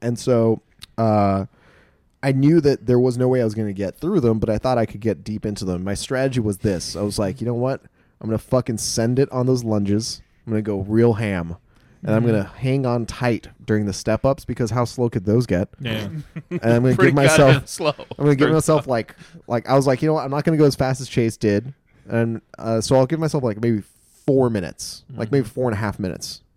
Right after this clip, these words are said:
Speaker 1: to get, to get these, this handstand push-ups, and I'll get, like,
Speaker 2: Yeah, 'cause you,
Speaker 1: thirty.
Speaker 2: you don't wanna
Speaker 1: I,
Speaker 2: rush it.
Speaker 1: I'm, I'm super fit, right?
Speaker 2: Yeah.
Speaker 1: I can get, like, twenty-five, thirty of 'em maybe. Here's what happened.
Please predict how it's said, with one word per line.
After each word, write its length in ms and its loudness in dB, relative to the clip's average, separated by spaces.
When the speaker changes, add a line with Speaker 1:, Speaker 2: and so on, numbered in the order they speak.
Speaker 1:
to 140 -4
get, 360 -6
to 100 -10
get 200 -4
these, 320 -6
this 240 -4
handstand 320 -4
push-ups, 320 -4
and 60 -6
I'll 80 -4
get, 80 -4
like, 120 -6
Speaker 2:
Yeah, 60 -14
'cause 140 -14
you, 120 -2
Speaker 1:
thirty. 180 -8
Speaker 2:
you 60 -12
don't 140 -12
wanna 140 -14
Speaker 1:
I, 20 -20
Speaker 2:
rush 240 -6
it. 40 -6
Speaker 1:
I'm, 180 -4
I'm 100 -6
super 240 -2
fit, 380 -4
right? 200 -2
Speaker 2:
Yeah. 60 -10
Speaker 1:
I 40 -6
can 80 -6
get, 120 -2
like, 180 -8
twenty-five, 460 -8
thirty 220 -4
of 80 -4
'em 100 -6
maybe. 200 -6
Here's 180 6
what 100 4
happened. 360 0